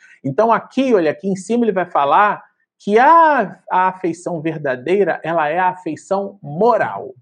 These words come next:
Quando ele trata da simpatia perfeita, se ela apenas consiste, né,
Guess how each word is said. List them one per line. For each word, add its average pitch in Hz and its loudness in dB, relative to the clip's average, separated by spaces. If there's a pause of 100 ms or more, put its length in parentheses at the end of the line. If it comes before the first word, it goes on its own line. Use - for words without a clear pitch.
(460)
Quando 151 -4
ele 160 -4
trata 160 -4
da 151 -6
simpatia 151 -6
perfeita, 160 -6
se - -8
ela 160 0
apenas 196 -4
consiste, 180 -8
né, 175 -6